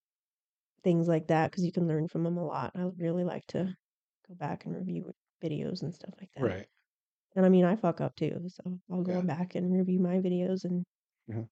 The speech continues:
Speaker 1: see what I coulda done better, so
Speaker 2: Um, I think that that's, uh, an aspect of parenting. So when you do become a parent,
Speaker 1: Mm-hmm.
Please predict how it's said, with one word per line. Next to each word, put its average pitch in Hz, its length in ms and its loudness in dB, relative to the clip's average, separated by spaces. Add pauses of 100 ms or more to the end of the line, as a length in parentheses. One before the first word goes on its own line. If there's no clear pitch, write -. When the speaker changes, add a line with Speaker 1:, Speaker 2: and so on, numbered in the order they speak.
(140)
Speaker 1:
see 190 80 0
what 175 140 4
I 175 80 0
coulda 180 200 -2
done 175 180 0
better, 175 320 -4 (600)
so 180 200 -6 (520)
Speaker 2:
Um, 104 400 0 (760)
I 127 60 4
think 147 260 0
that 131 160 2
that's, - 340 2 (180)
uh, 95 360 -6 (840)
an 117 120 -4
aspect 113 420 0
of - 80 -4
parenting. 107 480 -6 (640)
So 107 180 2
when 95 140 -2
you 90 80 -4
do 110 120 -2
become 113 260 2
a 123 40 -6
parent, 135 280 0 (120)
Speaker 1:
Mm-hmm. 196 320 2